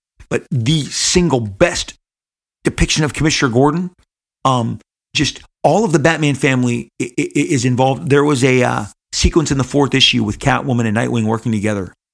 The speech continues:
and they're dangling upside down, a la kind of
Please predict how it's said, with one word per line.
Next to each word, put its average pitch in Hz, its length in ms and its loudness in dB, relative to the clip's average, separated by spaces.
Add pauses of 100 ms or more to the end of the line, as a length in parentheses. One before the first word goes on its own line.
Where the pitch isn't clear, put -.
(340)
and 123 120 2
they're 131 60 4
dangling 120 540 2
upside 123 400 -2
down, 117 240 0 (100)
a 127 100 0
la 120 360 -2
kind 117 180 -4
of 113 160 -8